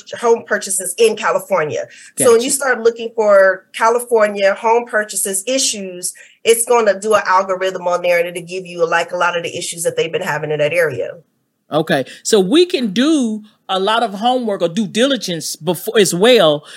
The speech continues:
Speaker 2: as having inspectors, which I think, like, our new home buyers, and, and you and I, again, have talked about this, that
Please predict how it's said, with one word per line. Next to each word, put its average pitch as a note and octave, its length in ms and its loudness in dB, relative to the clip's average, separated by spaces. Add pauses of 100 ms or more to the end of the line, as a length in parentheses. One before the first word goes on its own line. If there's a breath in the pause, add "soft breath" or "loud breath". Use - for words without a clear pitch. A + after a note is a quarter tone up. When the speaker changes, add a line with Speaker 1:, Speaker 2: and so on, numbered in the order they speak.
(160 loud breath)
Speaker 2:
as F3 180 2
having G3+ 340 2
inspectors, F3 560 -2
which F3+ 200 -2
I A3+ 140 2
think, A#3+ 380 -2
like, G3 260 -2
our G3 140 0
new B3 260 2
home A#3 260 2
buyers, G#3+ 400 2
and, E3 140 -4 (240 loud breath)
and F#3 120 0
you B3+ 120 6
and B3+ 80 6
I, A3+ 140 2
again, G#3+ 260 0
have F#3+ 140 -2
talked G#3+ 320 -2
about E3+ 240 -2
this, E3 180 -6
that E3+ 260 0